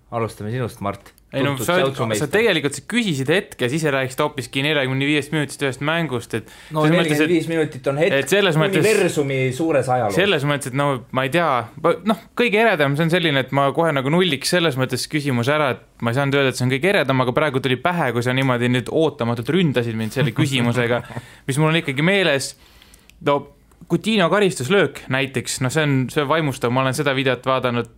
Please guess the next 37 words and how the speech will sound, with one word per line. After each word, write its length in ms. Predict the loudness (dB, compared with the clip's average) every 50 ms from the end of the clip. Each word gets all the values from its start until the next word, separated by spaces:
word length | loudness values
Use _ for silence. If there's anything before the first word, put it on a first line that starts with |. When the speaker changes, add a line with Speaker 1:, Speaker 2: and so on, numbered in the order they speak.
| -2
Speaker 2:
no 80 | 0 2 2 2
ütleme, 240 | 2 2 2 2
rohkem 240 | 2 0 0 -4 -6 -4
kui 80 | 0
peaks. 380 | 0 0 0 -2 -4 -10 -12 -12 -14 -18 -18 -8 -6
Et 160 | -6 -2 0
selles 240 | 0 0 0 -2 -4
suhtes 360 | -6 -8 -6 -6 -8 -8 -8 -10 -4
ma 80 | -2 0 0
olen 100 | 0 -2
seda, 140 | -2 -6 -6 -6 -6 -4
nägin 220 | -2 0 0 0 0
seda 140 | 0 0 0
väravat 280 | 0 0 0 -2 -2 0
nii-öelda 240 | -2 -2 0 0
laivis, 440 | 0 2 2 2 2 0 -2 -2 -6 -12 -20 -20 -10
aga 140 | -4 -2 0
ma 60 | 0
olen 160 | 2 0 0 0
seda 140 | 0 0 0
ka 80 | 0 0
mingi 240 | 0 0 0 0 0
pä-, 200 | 0 0 0 0
millegipärast 640 | 0 -2 0 0 -2 -2 -2 -2 -4 -4 -6 -10 -16 _ -4
teistel 300 | -4 -2 -2 -2 -2 -2
päevadel 300 | -2 0 0 -2 0 0
veel 160 | 0 0 2 2
vaadanud 400 | 2 2 2 0 -2 -4 -6 -4
korra, 300 | -4 -2 -2 -2 -2 -4
et 160 | -6 -10 -16 -20 -20 -20 -20 -20 -20 -20 -20 -8 -4 -2
ja 80 | 0 0
noh, 160 | 0 0 0
mis 160 | 0 0 0
on 80 | 2 2
veel 160 | 2 4 4 4
meeles, 440 | 4 4 4 2 2 0 0 0 0
äh, 480 | 2 2 2 2 2 2 2 0 -2